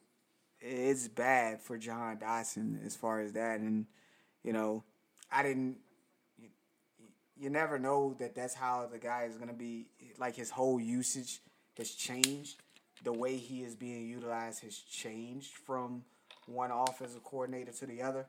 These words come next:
You hate to see that happen, but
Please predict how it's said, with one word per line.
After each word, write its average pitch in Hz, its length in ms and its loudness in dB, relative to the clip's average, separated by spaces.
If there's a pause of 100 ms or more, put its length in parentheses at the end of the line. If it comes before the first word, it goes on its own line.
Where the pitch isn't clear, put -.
(4000)
You 127 120 -8
hate 147 320 2
to 127 80 -6
see 139 200 0
that 123 160 2
happen, 120 520 6
but 117 220 -4